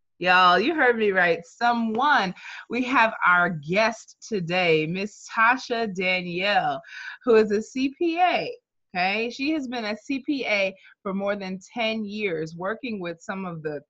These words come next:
the top companies in the world, really, in corporate financing and accounting.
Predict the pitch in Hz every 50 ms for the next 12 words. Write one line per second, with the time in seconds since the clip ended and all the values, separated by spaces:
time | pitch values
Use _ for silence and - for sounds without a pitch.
0 | _ - 143 147 - - - - 254 254 254 254 - - - 247 247 254 254 220
1 | 196 175 165 160 160 165 _ - 170 180 180 156 143 139 135 151 170 196 190 170
2 | - 190 - _ 156 185 185 151 165 - 170 - _ _ _ _ _ _ - -
3 | - - - - _ _ _ _ _ _ - 190 196 190 185 - 220 185 170 -
4 | 170 165 165 - 185 185 202 208 202 202 202 208 - 202 156 - - 165 165 165
5 | 165 - 165 160 160 170 - 151 -